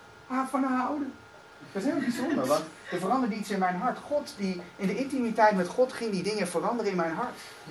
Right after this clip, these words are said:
En, en, en ik ging anders gedragen naar haar. En weet je wat cool is? En dat gebeurt niet altijd. Zij veranderde ook. Ze vond me ineens een leuke collega worden.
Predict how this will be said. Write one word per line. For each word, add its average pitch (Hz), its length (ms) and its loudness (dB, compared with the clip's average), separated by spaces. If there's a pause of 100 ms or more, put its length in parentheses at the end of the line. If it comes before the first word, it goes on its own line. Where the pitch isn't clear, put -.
(840)
En, 175 280 0
en, 190 320 0
en 190 160 -2
ik 202 120 -2
ging 190 180 -4
anders 185 260 -2
gedragen 202 480 0
naar 127 80 -2
haar. 113 180 -2
En 127 60 -2
weet 196 140 0
je 185 80 -6
wat 175 100 -6
cool 247 200 -2
is? - 340 2 (320)
En 143 120 -4
dat 131 100 2
gebeurt 175 260 2
niet 190 100 0
altijd. 120 460 0 (420)
Zij 311 240 2
veranderde 277 540 6
ook. - 180 4 (420)
Ze - 120 -10
vond 226 180 6
me 160 60 4
ineens 139 200 2
een 127 60 -4
leuke 120 260 2
collega 180 440 2
worden. 220 300 0